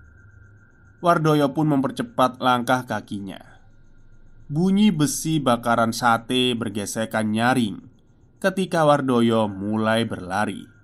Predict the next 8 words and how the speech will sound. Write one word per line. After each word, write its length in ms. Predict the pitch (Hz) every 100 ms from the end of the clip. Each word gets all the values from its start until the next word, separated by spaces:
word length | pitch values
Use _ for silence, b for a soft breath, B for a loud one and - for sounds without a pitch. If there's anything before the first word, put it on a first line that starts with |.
| - - - 807 807 807 807 740 - -
Di 160 | 104
ujung 560 | 92 113 107 117 120 120
area 320 | 117 123 123
persawahan 880 | 120 - 131 135 131 135 139 143 -
ada 320 | 190 202 214
sebuah 320 | 196 156 147 143
sungai 240 | 156 147
kecil 560 | 139 180 - 101 101 135